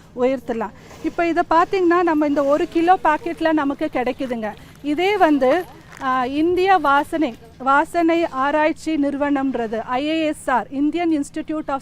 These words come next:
Spices Research கோழிக்கோடுல ஒரு மாத்திரை, ஒரு கிராம் அளவுள்ள கேப்சியூல் ப-, கேப்சியூலா கிடைக்குது, மாத்திரைகளா கிடைக்குது. இந்த மாத்திரை வந்து ஒரு கிராம் மாத்திரை, இது, அது வந்து ஒரு கிலோ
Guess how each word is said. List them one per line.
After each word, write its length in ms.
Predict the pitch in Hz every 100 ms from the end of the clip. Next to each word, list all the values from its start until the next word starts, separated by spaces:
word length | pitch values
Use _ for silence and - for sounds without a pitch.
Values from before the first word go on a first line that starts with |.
| -
Spices 360 | 262 254 277 302 -
Research 340 | 262 - 277 - -
கோழிக்கோடுல 760 | 269 285 - 240 214 220 262 359 - - - -
ஒரு 340 | - 294 381 392
மாத்திரை, 500 | 294 269 294 349 254
ஒரு 300 | 254 294 359
கிராம் 340 | 285 311 330
அளவுள்ள 560 | 330 262 277 247 233 294 -
கேப்சியூல் 500 | 262 269 - 302 214
ப-, 180 | 233 226 247
கேப்சியூலா 500 | 269 294 330 294 294
கிடைக்குது, 360 | 247 220 214 196 254
மாத்திரைகளா 720 | 247 294 330 320 285 269 254 285
கிடைக்குது. 400 | 247 220 214 196 - - -
இந்த 280 | 277 311 359
மாத்திரை 480 | 311 294 - 370 370
வந்து 280 | 285 277 311
ஒரு 220 | 254 320
கிராம் 300 | 294 330 339
மாத்திரை, 580 | 269 262 269 269 247 339
இது, 220 | 285 269
அது 240 | 254 247 254
வந்து 320 | 269 320 320
ஒரு 200 | 277 320
கிலோ 380 | 320 294 311